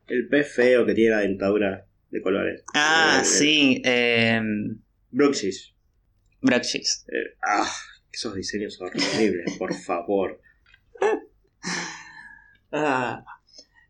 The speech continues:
Speaker 2: Bueno, están basados en los percebes, estas especies de, de crustáceos que se u-,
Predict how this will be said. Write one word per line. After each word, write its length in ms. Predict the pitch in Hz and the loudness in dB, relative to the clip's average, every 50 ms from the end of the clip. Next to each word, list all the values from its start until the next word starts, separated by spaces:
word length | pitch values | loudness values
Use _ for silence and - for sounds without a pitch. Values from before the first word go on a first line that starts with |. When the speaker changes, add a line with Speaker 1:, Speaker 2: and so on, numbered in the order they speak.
| _ - | _ 0
Speaker 2:
Bueno, 280 | 160 156 143 143 143 135 | 2 4 4 2 2 -2
están 320 | 143 143 - 180 190 202 | -4 -2 0 2 2 4
basados 400 | 196 185 - 180 170 175 175 - | 2 2 4 4 4 4 4 4
en 520 | 151 131 127 120 120 117 113 110 113 117 117 | 4 4 4 4 4 2 0 -2 -4 -4 -6
los 100 | 117 - | -6 -4
percebes, 880 | - 120 110 - - - 160 165 170 165 175 202 202 - - - - - - - | -4 -2 0 0 2 4 4 4 6 6 6 4 4 2 -2 -4 -10 -16 -20 -20
estas 220 | - - - - - | -16 -14 -14 -14 -12
especies 760 | - - 123 113 - - 123 117 117 110 110 - - - _ | -6 -4 -4 -4 -2 -2 -2 -2 -2 -2 -4 -8 -12 -12 _
de, 840 | - 131 123 120 120 117 113 110 110 107 107 104 104 104 110 113 113 - _ _ _ - | -2 -2 0 0 0 0 0 -2 -2 -4 -4 -4 -4 -6 -6 -8 -12 -16 _ _ _ -8
de 180 | - 127 123 | -6 -6 -6
crustáceos 800 | 123 - 127 - - 131 131 131 - 135 135 135 135 - - - _ _ | -6 -8 -12 -8 -4 -4 -2 0 0 2 2 0 -2 -4 -8 -12 _ _
que 300 | - 123 113 110 110 110 110 | -4 -2 -2 -2 -2 -4 -6
se 280 | - - - 110 110 110 | -8 -8 -8 -8 -8 -8
u-, 460 | - - - - 117 113 113 - | -10 -10 -8 -8 -6 -6 -8 -10